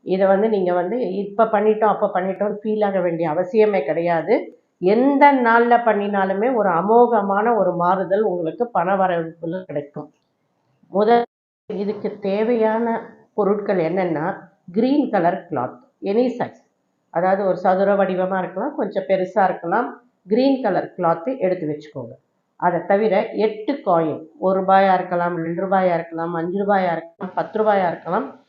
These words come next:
எந்த நாட்டுது வேணாலும் இருக்கலாம். அது வந்து எட்டு காயின் எடுத்து வச்சுக்கோங்க. அதுக்கப்புறமா கோல்டன் கலர்ல த்ரெட், த்ரெட்னா அதை கட்டுறதுக்கு வந்து ஒரு நூல் மாதிரி கோல்டன் கலர்ல இருந்தா ரொம்ப நல்லது.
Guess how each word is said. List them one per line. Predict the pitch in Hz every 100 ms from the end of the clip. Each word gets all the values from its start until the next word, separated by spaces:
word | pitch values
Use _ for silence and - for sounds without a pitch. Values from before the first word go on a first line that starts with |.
| _ 185
எந்த | 208 233 240 208
நாட்டுது | 208 208 214 196
வேணாலும் | 170 160 165 220 165
இருக்கலாம். | 139 139 127 - _ _ _ _ _ _ _ 170
அது | 185 180
வந்து | 190 269 - 196
எட்டு | 196 254 -
காயின் | 208 185 185 226 170
எடுத்து | 165 160
வச்சுக்கோங்க. | 156 - - 120 117 _ _ _ _ -
அதுக்கப்புறமா | 220 277 214 - 151 156 170 180 185
கோல்டன் | 226 277 277 247 214
கலர்ல | 170 156 160 220 -
த்ரெட், | 226 175 - - -
த்ரெட்னா | 202 196 202 254
அதை | 190 -
கட்டுறதுக்கு | 196 190 277 254 - 165 156
வந்து | 156 269 247
ஒரு | 190 160 165 - 214
நூல் | 226 233 185 160
மாதிரி | 160 156 160 - 175
கோல்டன் | 240 254 269 254 220
கலர்ல | 175 165 165
இருந்தா | 151 160 233 294
ரொம்ப | 196 196 190
நல்லது. | 151 147 120